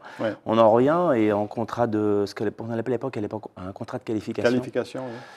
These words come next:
Speaker 1: oui. Mm.
Speaker 2: Et, euh, voilà, j'ai démarré, euh, ma carrière de commercial à Vibration, euh,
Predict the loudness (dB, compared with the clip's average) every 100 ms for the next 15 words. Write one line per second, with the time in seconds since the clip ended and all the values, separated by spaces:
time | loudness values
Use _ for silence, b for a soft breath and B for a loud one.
0 | B -4 0 2 2 2 4 2 6 6
1 | 4 2 0 2 2 2 4 2 0 -2
2 | -4 -2 0 2 0 -2 -4 -4 -2 0
3 | 2 2 0 -2 -4 -4 -2 -2 -4 -6